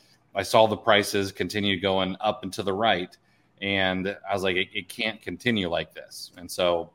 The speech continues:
I'm patiently waiting, uh, you know, to be able to find a place for ourselves as well. Uh, you know, <clears throat> I wanna talk a little bit about, uh, even if you don't take advantage of all the opportunity, I think that will be out there during a recession,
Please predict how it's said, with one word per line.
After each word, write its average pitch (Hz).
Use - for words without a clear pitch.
I'm 92
patiently 95
waiting, 87
uh, 85
you 92
know, 90
to 85
be 92
able 87
to -
find 85
a 85
place 87
for 85
ourselves 87
as 82
well. 90
Uh, 95
you 123
know, 113
<clears throat> -
I 120
wanna 170
talk 151
a 131
little 127
bit 117
about, 101
uh, 87
even 143
if 139
you 123
don't 123
take 120
advantage 104
of 95
all 98
the 101
opportunity, 98
I 90
think 101
that 90
will 92
be 92
out 95
there 87
during 85
a 82
recession, 87